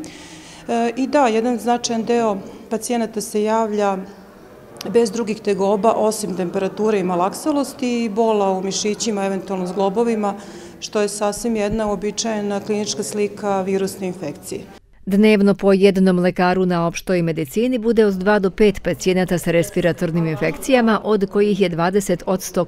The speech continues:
Speaker 2: covid pozitivnih, ali sve su to blage forme.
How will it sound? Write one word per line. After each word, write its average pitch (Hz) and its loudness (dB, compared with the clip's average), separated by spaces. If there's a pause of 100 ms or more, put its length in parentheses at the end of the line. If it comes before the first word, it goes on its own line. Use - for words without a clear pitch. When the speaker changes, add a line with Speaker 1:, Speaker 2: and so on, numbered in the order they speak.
Speaker 2:
covid 170 0
pozitivnih, 175 0 (260)
ali 196 4
sve 208 0
su 214 -4
to 190 0
blage 151 -2
forme. 160 0